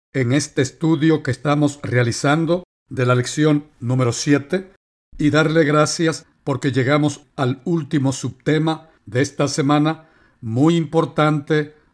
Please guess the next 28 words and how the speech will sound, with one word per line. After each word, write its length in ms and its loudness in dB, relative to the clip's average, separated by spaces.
para 200 2
nosotros 600 -2
aplicarlo 880 -2
a 140 -2
nuestra 460 -2
vida 440 -2
espiritual, 760 -2
y 180 -4
es 360 -2
que 140 -4
Jesús, 680 0
en 180 -2
última 500 0
instancia, 800 -2
es 420 -2
el 180 -2
verdadero 640 0
pan 420 0
que 100 -2
descendió 560 0
del 160 -2
cielo 580 0
y 140 0
el 120 2
agua 680 0
que 120 -2
nos 240 -4
trae 560 0